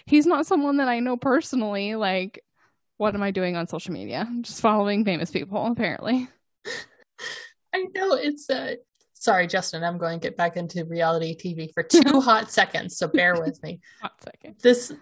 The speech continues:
Speaker 2: most recent season of The Bachelor, where it was the first black lead,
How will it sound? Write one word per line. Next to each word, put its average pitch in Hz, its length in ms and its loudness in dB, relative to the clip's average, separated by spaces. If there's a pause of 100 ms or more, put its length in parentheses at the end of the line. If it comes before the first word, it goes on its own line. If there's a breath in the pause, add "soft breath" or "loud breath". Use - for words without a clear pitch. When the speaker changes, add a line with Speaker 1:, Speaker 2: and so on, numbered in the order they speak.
(100)
Speaker 2:
most 254 360 2
recent 226 420 0
season 214 300 -2
of 190 100 -6
The 185 80 -12
Bachelor, 180 560 0
where 175 200 -2
it 180 40 0
was 180 160 -6
the 180 100 -4
first 196 380 -2
black 175 340 -4
lead, 90 460 -4